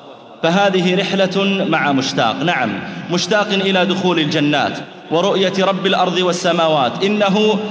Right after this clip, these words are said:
حديث عن المشتاقين المعظمين للدين، الذين تعرض لهم الشهوات وتحيط بهم الملذات فلا يلتفتون إليها، هم جبال راسيات وعزائم ماضيات، عاهدوا ربهم على الثبات،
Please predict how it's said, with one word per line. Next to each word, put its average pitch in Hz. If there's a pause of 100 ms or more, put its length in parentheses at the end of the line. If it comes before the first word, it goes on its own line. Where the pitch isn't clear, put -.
(160)
حديث 208
عن 185
المشتاقين 160
المعظمين 175
للدين، 127 (340)
الذين 208
تعرض 208
لهم 196
الشهوات 165 (320)
وتحيط 190
بهم 196
الملذات 190
فلا 185
يلتفتون 156
إليها، 120
هم 190 (480)
جبال 220
راسيات 165 (260)
وعزائم 208
ماضيات، 160 (280)
عاهدوا 180
ربهم 165
على 151
الثبات، 147